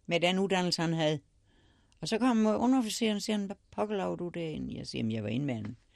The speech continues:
kop kaffe til manden. Han skal vel også have noget." Og, øh, det var det ikke længe, så kom, øh, afdelingslægen, og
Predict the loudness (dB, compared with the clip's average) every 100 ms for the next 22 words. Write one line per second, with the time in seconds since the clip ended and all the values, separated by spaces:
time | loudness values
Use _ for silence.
0 | _ _ -10 -8 -4 -6 -4 -4 -2 0
1 | 0 -2 -4 -4 -2 -2 -4 -6 -6 -6
2 | -8 _ _ _ _ _ _ _ _ _
3 | _ _ _ _ _ _ _ _ -10 -6
4 | -4 -4 -4 -6 -4 -2 -2 -2 -4 -4
5 | -8 -8 -4 -4 -4 -6 -10 -14 -16 -18
6 | -18 -20 -20 _ _ _ _ _ _ _
7 | -6 -2 0 0 -2 -4 -4 -4 -6 -8